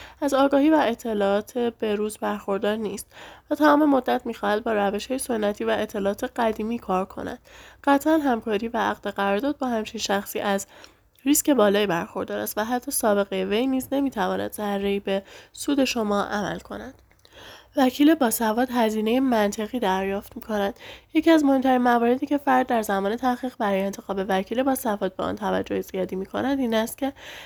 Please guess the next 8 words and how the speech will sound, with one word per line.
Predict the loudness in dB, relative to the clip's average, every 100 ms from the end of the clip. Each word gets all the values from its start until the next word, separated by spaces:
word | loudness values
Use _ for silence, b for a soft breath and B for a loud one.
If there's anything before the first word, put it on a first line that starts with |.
| B
هزینه | 2 2 4 2 4
هر | 2
جلسه | 2 0 0 -2 -2
مشاوره | -4 -4 -2 -2
با | 0
او | 0 0
چقدر | 0 -2 -2 -4 -4
است. | -8